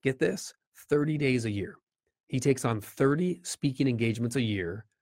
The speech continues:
And in between, he just, you know, has phone calls and connects with people and basically books the other engagements. So not a bad gig,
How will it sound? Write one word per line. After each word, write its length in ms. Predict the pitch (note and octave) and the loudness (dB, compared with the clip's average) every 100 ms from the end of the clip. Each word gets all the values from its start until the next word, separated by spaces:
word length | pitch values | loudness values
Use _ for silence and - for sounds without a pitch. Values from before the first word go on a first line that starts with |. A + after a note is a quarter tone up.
| _ _ _ _ | _ _ _ _
And 100 | B2 | 0
in 120 | A#2+ D3 | 2 4
between, 500 | D#3+ - G3+ C#3 C#3 | 4 4 6 6 4
he 160 | B2 | 2
just, 260 | B2+ B2+ A#2+ | 2 0 -2
you 60 | |
know, 160 | A2+ C3 | -2 -2
has 220 | A2+ A2+ | -2 -2
phone 260 | - A#2 A#2+ | -2 -2 0
calls 320 | A#2+ B2+ C3 | 2 2 0
and 100 | A#2+ | -2
connects 280 | - A2+ - | -2 -4 -4
with 100 | A2+ | -4
people 340 | B2 A#2+ D#3 | -2 0 2
and 140 | C3 G#2 | 2 2
basically 280 | A#2 - | 0 0
books 240 | G#2+ A2 - | 0 0 0
the 100 | A#2 | 2
other 180 | C3+ C3 | 4 2
engagements. 560 | A#2+ G3+ - - - _ - _ | 2 0 -4 -14 -16 _ -20 _
So 140 | - G#2+ | -4 -2
not 300 | G#2+ E3+ G#3+ | 2 4 4
a 60 | |
bad 300 | G3+ G#3 D#3+ | 4 2 4
gig, 420 | B2 A#2+ A#2 A2+ | 6 6 4 0